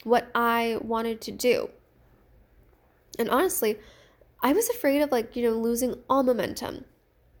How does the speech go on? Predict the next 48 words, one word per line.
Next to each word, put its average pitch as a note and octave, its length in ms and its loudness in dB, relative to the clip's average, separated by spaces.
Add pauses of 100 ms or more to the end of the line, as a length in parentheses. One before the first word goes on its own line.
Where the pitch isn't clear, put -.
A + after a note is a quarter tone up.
(500)
I A3+ 100 2
was A3+ 160 2
afraid A3+ 880 -2
that G3+ 320 4
everything A3+ 460 -2
that G3+ 100 -4
I'd G3 140 -2
worked G3+ 180 -4
so - 160 -4
hard D4 380 -2
for, C#4 320 0 (300)
everything G#3 320 -4
I'd G3 160 0
worked G3 200 -2
so - 120 -4
hard A3 220 -4
to G#3+ 60 -6
build, C4 460 2 (220)
if B3 140 -12
I C4 120 -2
took D4+ 340 -8
a B3+ 100 -4
moment A#3 440 -4
of A3 260 -12
rest, A#3 560 -2 (760)
then A3+ 360 2
it A#3 80 2
would A#3 80 4
all A#3 120 6
just - 360 -4 (120)
fall B3+ 200 6
apart B3 220 -4
and - 40 -14
come G#3 220 -8
crumbling A3+ 420 -4
down. - 280 -8 (420)
Like, G#3+ 280 -4 (460)
like A3+ 100 -2
a A3+ 40 -2
house A#3 240 2
of - 80 -12
cards, - 600 0
or G#3 200 0
like G3 180 -2
in G#3+ 140 -6
Jenga, G3+ 380 0
when, F#3+ 180 -2
like, F#3+ 200 -4